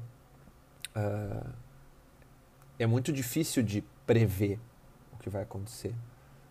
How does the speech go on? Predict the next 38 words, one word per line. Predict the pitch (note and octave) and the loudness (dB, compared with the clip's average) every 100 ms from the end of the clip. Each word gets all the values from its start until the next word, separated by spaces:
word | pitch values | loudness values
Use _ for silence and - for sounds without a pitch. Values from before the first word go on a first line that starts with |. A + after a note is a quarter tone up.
| - | -8
O | - | -8
que | A#2 C#3 | 4 10
eu | C#3 | 10
acredito | F3+ - E3+ C3 A#2 B2+ - F#3 | 10 4 0 2 2 0 0 -2
é | - C3 C3+ | 4 4 4
que | - - A#2+ C#3+ - - - - - - - | 0 0 0 0 -6 -20 -20 -20 -20 -20 0
a | A#2 | 4
gente | A#2 A#2+ A#2+ C#3 | 4 2 0 -2
vai, | A#2+ G#2+ G#2+ A2 C3 C#3 C#3+ - - | -2 4 8 10 8 6 0 -8 -6
ao | - G#2+ | 2 4
longo | G#2 G#2+ A2+ | 4 4 2
do | G#2+ | 0
tempo, | G#2+ A2+ A#2 | 0 0 2
a-, | G#2 | 2
agora | - A2+ - C#3+ | 2 8 8 8
que | - | 4
o | B2+ | 0
vírus, | G#2 A#2 B2 A#2 - - - | 2 2 2 0 -6 -10 -2
ah, | G#2+ G2+ F#2+ F#2+ G#2+ - - | 2 2 2 -4 -10 -12 -12
a-, | G#2+ G#2+ - | -8 -8 -10
chegou | - - G#2 A2+ B2 | -4 2 6 8 6
em | |
todos | A#2 B2 C#3+ C3 | 6 6 8 6
os | A2+ | 2
países, | - A#2 A2+ B2 D3+ G2+ F#2+ - | 4 4 6 4 4 0 -6 -10
né, | - | -6
ele | - | -6
começou | G#2+ G#2 G2+ - B2 | -4 -2 -2 -2 0
na | A2+ | 0
China, | A2+ - D3 | -2 -4 -4
foi | A#2 A#2+ | 2 2
pro | A#2+ | 2
hemisfério | A2+ G#2+ - G#2+ | 0 0 2 4
norte, | G#2 G#2+ A#2+ A#2+ | 4 2 0 0
depois | A#2 A2+ A2 | -2 0 0
chegou | - G#2 A2+ | -2 2 2
aqui | A2+ A#2 | 0 -2
embaixo, | A2+ G#2+ A2+ B2+ | -2 -2 -4 -6